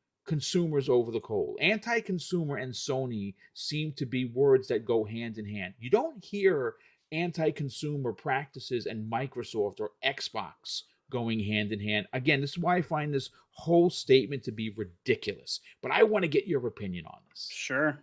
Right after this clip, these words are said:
Speaker 2: I mean, it's kind of like, what, what's the age bracket for Nintendo games? You, you gotta be this tall to ride the Nintendo games. Sorry, kid. It's, it's a weird,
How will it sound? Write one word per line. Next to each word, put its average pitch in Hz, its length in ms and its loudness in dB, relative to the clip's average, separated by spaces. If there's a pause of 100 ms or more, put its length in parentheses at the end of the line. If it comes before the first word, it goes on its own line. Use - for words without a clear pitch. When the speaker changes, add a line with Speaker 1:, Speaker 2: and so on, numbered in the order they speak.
(160)
Speaker 2:
I 127 120 4
mean, 143 260 8
it's - 440 0
kind 170 340 8
of 151 120 4
like, 147 380 4 (160)
what, 143 260 2
what's 143 300 4
the 147 160 2 (100)
age 127 460 2
bracket 117 500 2 (460)
for 113 420 -8
Nintendo 120 460 2
games? 113 320 -2
You, 120 120 -6 (140)
you 139 60 -14
gotta 156 160 10
be 156 140 8
this 160 240 6
tall 165 360 10
to 165 120 -2
ride 151 260 4
the 151 60 0
Nintendo 156 560 2
games. 165 380 4
Sorry, 151 260 2
kid. 175 340 2 (380)
It's, 151 340 2
it's 165 160 2
a 151 80 6
weird, 151 560 6